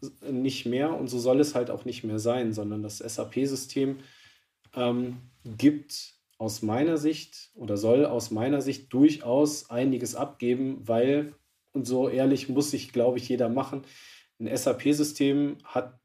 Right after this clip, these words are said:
Vorteile, ein S-A-P-System hat aber auch dicke Nachteile und da muss man dann sagen, okay, wenn andere es besser können, dann darf ich von dem eben dir zitierten Hammer nicht sagen, okay, ich kenn nur einen Hammer, also versuche ich jetzt mit dem Hammer die Schraube irgendwie in die Wand zu kriegen.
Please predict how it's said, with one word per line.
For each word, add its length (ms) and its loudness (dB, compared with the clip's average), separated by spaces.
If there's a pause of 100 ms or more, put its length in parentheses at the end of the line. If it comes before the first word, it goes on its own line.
(120)
Vorteile, 600 2
ein 120 -4
S-A-P-System 920 -4
hat 120 -4
aber 200 -2
auch 240 -8 (680)
dicke 300 4
Nachteile 720 2
und 180 -6
da 80 0
muss 220 -2
man 160 -2
dann 240 0
sagen, 340 0
okay, 300 2
wenn 120 -4
andere 280 -4
es 80 -4
besser 320 -2
können, 400 -4 (420)
dann 240 0
darf 180 4
ich 220 -2
von 160 -2
dem 160 2
eben 480 -2
dir 240 4
zitierten 560 -2
Hammer 460 -2 (300)
nicht 180 -4
sagen, 200 2
okay, 200 4
ich 160 2
kenn 140 6
nur 80 8
einen 120 2
Hammer, 380 0
also 220 -2
versuche 380 0
ich 80 -2
jetzt 200 -4
mit 100 -2
dem 80 -6
Hammer 320 0
die 160 -6
Schraube 400 0
irgendwie 400 0
in 80 0
die 120 2
Wand 180 0
zu 160 -8
kriegen. 500 -2